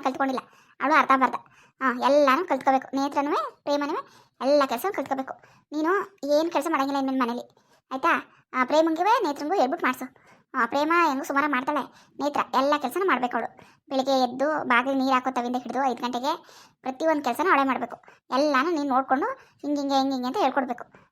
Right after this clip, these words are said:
ಆಯ್ತಾ? ಪ್ರೇಮ, ನೀನು ಅಷ್ಟೇ. ಇದನ್ನ ಜೊತೆ ಸೇರ್ಕೊಂಡು ನೀನು ಎಲ್ಲ ಕೆಲಸನೂ ಮಾಡ್ಬೇಕು. ಆಯ್ತು ದೊಡ್ಡತ್ತೆ, ಮಾಡ್ತೀನಿ. ನನಗ್ ಗೊತ್ತು ಹ್ಯಾಂಗ್ ಮಾಡಿಸ್ಬೇಕು ಇವಳ ಹತ್ರ ಅಂತ. ಏನ್ ಹೇಳ್ತಿದ್ರಿ ದೊಡ್ಡಮ್ಮ? ಇವಳು ನನ್ನ ಹತ್ರ ಮನೆ ಕೆಲಸ ಎಲ್ಲ ಮಾಡಿಸ್ಬೇಕಾ?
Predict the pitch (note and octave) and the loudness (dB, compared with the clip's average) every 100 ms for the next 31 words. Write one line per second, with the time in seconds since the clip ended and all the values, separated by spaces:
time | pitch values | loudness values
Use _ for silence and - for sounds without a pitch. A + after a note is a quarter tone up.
0 | - - D#4+ C4+ D4+ F4 G#4 G#4 C#4+ D#4+ | -6 -2 -2 0 0 0 0 -4 -4 -2
1 | C#4+ B3 - - - - D4+ E4+ E4 D4 | -2 -2 -4 -10 -20 -6 -2 -2 -2 -4
2 | D4+ D4+ E4 C5 D4+ F4+ C#4+ D4+ C#4 E4+ | -2 -4 -2 -2 0 0 0 -2 -4 -2
3 | G4 C#4+ C#4 - - _ _ _ _ _ | 0 -2 -4 -8 -14 _ _ _ _ _
4 | _ _ _ - E4+ G4+ - G#4 E4+ C#4+ | _ _ _ 0 2 2 0 0 2 2
5 | D4+ F4 E4+ - E4+ B3+ - - - _ | 2 2 0 0 0 -2 -6 -18 -20 _
6 | _ D4+ C#4+ B3 B3+ - F4 - B3+ B3 | _ -6 -6 -2 -4 -2 -4 -2 0 0
7 | B3+ C4 A#3+ B3+ - D4 C4+ A#3+ A3 A3 | 0 0 0 -2 -2 -2 0 0 -2 -4
8 | A#3+ - - - _ _ _ D4 G#4+ - | -6 -10 -18 -20 _ _ _ -4 -4 -2
9 | G#4+ F#4 D#4+ B3 B3 D#4 A#4 - - - | -2 0 0 0 0 -2 -4 -12 -20 -20
10 | - - D#4+ G#4 C#5 E5+ F4 B4 D5+ G#4 | -18 -8 -2 4 4 6 4 4 2 2
11 | A4 A#4+ A#4 A#4+ G#4 E4 - C#4+ | 0 0 0 2 2 -2 -4 -4